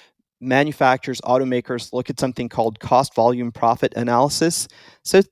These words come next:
to them, it's like, if I sell enough cars to cover my base of fixed cost, then eventually I'm making incremental profit on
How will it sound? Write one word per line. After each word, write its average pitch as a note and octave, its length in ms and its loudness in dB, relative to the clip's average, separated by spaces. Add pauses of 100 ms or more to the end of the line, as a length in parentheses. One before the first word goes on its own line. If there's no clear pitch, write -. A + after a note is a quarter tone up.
to - 120 -2
them, C4 280 0
it's - 260 -2
like, D3 360 2
if D#3+ 240 -6
I A3 160 2
sell F#3 340 4
enough C#3+ 280 -2
cars A#2 500 0
to A#2 100 -6
cover B2 300 0
my A2+ 200 -2 (380)
base B2+ 240 0
of A2+ 80 -4
fixed - 320 -4
cost, G#2 500 -2 (580)
then C#3+ 300 2
eventually C3+ 580 0
I'm A#2+ 120 2
making A#2 400 -2
incremental B2 440 -4
profit A2+ 400 0
on A2 140 -8